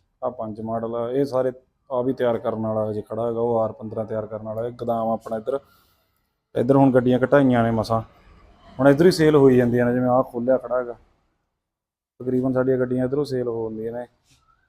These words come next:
ਕਿਉਂਕਿ ਹੁਣ ਅਸੀਂ ਜਿਹੜੇ ਤਿਆਰ ਕਰਦੇ ਹਾਂ, ਤਿਆਰ ਕਰਦੇ ਕਰਦੇ ਵਿੱਚ ਹੀ ਵਿਕ ਜਾਂਦੀਆਂ ਨੇ। ਹੁਣ ਇਹ ਤੋਂ ਬਾਅਦ ਗੋਦਾਮ ਆਪਾਂ ਭਰ ਦਾਂਗੇ,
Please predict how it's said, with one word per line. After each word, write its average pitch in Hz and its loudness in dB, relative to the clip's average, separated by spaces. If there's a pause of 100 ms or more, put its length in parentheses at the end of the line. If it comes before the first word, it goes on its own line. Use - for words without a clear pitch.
ਕਿਉਂਕਿ 139 0
ਹੁਣ 147 4
ਅਸੀਂ 139 -2
ਜਿਹੜੇ 143 0
ਤਿਆਰ 139 2
ਕਰਦੇ 135 0
ਹਾਂ, 135 -4
ਤਿਆਰ 135 2
ਕਰਦੇ 135 2
ਕਰਦੇ 131 0
ਵਿੱਚ 131 -6
ਹੀ 127 -4
ਵਿਕ 110 -6
ਜਾਂਦੀਆਂ 104 -12
ਨੇ। 101 -20 (380)
ਹੁਣ 123 -10
ਇਹ 120 -10
ਤੋਂ 123 -6
ਬਾਅਦ 135 0
ਗੋਦਾਮ 123 -2
ਆਪਾਂ 123 -2
ਭਰ 135 2
ਦਾਂਗੇ, 113 -6